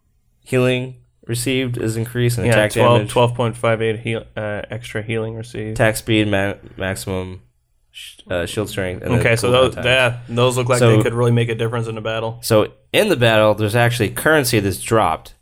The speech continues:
Speaker 1: on the ground, and you pick that up, and that's how you buy these upgrades for your character, and they, they stay on the whole game until it's over.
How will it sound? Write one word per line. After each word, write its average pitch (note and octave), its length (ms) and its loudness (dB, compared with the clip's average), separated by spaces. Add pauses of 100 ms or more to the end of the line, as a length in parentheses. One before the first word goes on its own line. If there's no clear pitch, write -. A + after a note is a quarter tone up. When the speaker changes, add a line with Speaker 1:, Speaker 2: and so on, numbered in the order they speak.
(220)
Speaker 1:
on G2 140 0
the F#2+ 80 0
ground, F2 480 0 (340)
and G2+ 100 -4
you G2+ 80 0
pick B2 200 -2
that F#2+ 160 4
up, G2+ 180 2
and F#2 120 -4
that's G2 180 -4
how G2 60 -2
you F2+ 140 -2
buy F2+ 280 0
these E2 360 -8
upgrades D#2+ 640 -8
for - 80 -12
your E2+ 100 -10
character, E2 320 -8
and F2+ 140 -2
they, F#2 100 0
they G2 180 -4
stay A2 220 0
on G2 360 2
the E2 80 -4
whole F#2+ 180 2
game E2+ 320 -4
until E2 260 -8
it's D2+ 120 -10
over. E2 340 -8